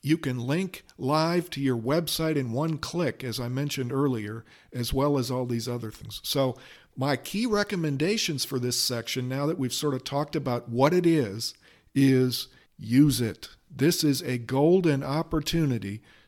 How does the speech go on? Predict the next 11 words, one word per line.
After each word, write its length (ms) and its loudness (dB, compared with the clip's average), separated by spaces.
to 160 -2
repurpose 1000 2
great 560 0
content 680 -4
that 160 -6
you've 280 -2
already 420 0
created. 720 2
It's 280 -2
already 560 2
working. 640 -2